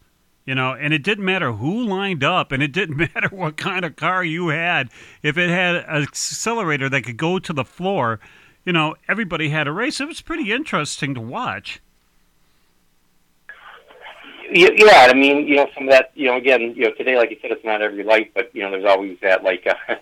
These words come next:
Speaker 2: <laughs> I w-, we were in, uh, uh, Florida last week, <laughs> and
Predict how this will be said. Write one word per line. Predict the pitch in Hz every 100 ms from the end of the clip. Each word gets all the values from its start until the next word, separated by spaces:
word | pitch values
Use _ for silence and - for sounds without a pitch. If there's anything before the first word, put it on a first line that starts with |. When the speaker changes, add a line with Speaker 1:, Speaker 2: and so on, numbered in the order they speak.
| -
Speaker 2:
<laughs> | - - - - _ -
I | 110
w-, | 101 98 95
we | 98
were | 95 95
in, | 92 90 90
uh, | 87 87 - _ _ _ _ _
uh, | 104 92 92 92 -
Florida | - 107 104 87
last | 87 87 85 -
week, | 101 92 - -
<laughs> | -
and | 110 104